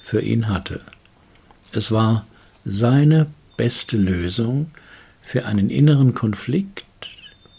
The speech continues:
der ihm bisher nicht bewusst war. Ich glaube, ich hätte starke Schuldgefühle,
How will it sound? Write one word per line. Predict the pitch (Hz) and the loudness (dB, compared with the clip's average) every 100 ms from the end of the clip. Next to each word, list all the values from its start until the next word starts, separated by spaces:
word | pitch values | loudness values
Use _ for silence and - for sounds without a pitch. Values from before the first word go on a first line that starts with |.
| - _ _ _ - | -20 _ _ _ -4
der | 117 | -2
ihm | 110 | -2
bisher | - 135 - 156 | -2 -4 -2 -2
nicht | 156 175 - - - | 0 0 -2 -8 -12
bewusst | - 92 92 - - | -10 -8 -8 -8 -8
war. | 90 87 90 95 - _ _ _ _ _ _ _ - - - - - - - - - - - - - _ - - - - - - - - - - - - - - - - - - - _ - - - - | -10 -10 -10 -14 -18 _ _ _ _ _ _ _ -20 -20 -20 -20 -20 -20 -20 -20 -20 -20 -20 -20 -20 _ -20 -20 -20 -20 -20 -20 -20 -20 -20 -20 -20 -20 -20 -20 -20 -20 -20 -20 -20 _ -20 -20 -20 -4
Ich | 107 - | -4 -2
glaube, | 98 107 120 143 147 - - | -2 0 0 -2 -6 -10 -6
ich | 104 | 0
hätte | 110 - | 0 0
starke | - 107 101 131 | -2 -2 -2 -2
Schuldgefühle, | - 165 147 - - - 82 80 87 | -2 0 -2 -8 -12 -10 -10 -10 -12